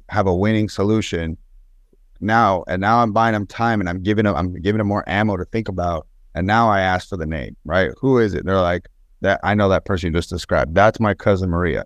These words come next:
I, she needs to do this challenge with me." And so if I can give it lots of texture, I get a better return on my ask. But if I kinda just broad stroke it,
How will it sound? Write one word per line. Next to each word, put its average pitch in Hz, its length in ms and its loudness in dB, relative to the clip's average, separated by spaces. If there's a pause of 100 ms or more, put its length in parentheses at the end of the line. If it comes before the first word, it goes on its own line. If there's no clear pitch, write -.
(140)
I, 87 220 2
she - 200 0
needs 101 200 2
to 95 60 0
do 92 120 4
this 90 140 0
challenge 76 340 -2
with 73 100 -8
me." 65 200 -12 (440)
And 95 160 2
so 95 160 2
if 92 80 4
I 113 120 4
can 123 160 0
give 120 160 4
it 101 60 2
lots 113 260 2
of 101 100 -2
texture, 135 560 -2
I 98 140 2
get 98 180 0
a 95 60 0
better 98 280 0
return 92 460 -2
on 82 80 -4
my 80 220 -6
ask. 87 420 -4 (380)
But 95 120 2
if 90 120 2
I 95 100 4
kinda 117 320 0
just 95 220 -2
broad 101 320 2
stroke 123 360 0
it, 135 220 0